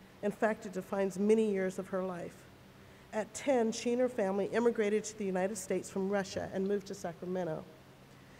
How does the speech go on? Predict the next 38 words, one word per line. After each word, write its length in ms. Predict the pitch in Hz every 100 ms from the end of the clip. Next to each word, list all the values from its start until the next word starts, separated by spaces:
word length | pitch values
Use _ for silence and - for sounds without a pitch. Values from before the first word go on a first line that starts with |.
| -
"It 60 | 214
was 100 | 202
a 60 | 196
big 240 | 254 269
adjustment 480 | 269 220 214 220 -
trying 240 | 202 202
to 80 | 208
learn 220 | 208 202
a 60 | 208
new 160 | 214
language 520 | 202 180 175 175 170 -
and 140 | 185 180
adjust 320 | 175 185 -
to 80 | -
a 40 |
new 100 | 175
culture," 420 | 175 - 180 - 175
she 220 | - 156
said. 300 | - 160 160 - - - - - - 214
At 100 | 214
eighteen, 520 | 254 - 247 220 220
she 140 | 220
enlisted 420 | 190 202 247 247
in 80 | 214
the 60 | 190
Marines 640 | 180 180 196 160 143 - - - -
because 240 | 214 214
she 80 | -
was 100 | 196
compelled 500 | 202 190 - 214 214
by 120 | 185
its 140 | 170 -
core 280 | - 220
values, 560 | 220 175 165 165 165 - - - -
honor, 320 | 190 202 214 226 -
courage, 540 | - 202 196 190 - -
and 140 | 185
commitment, 560 | - 202 208 208 214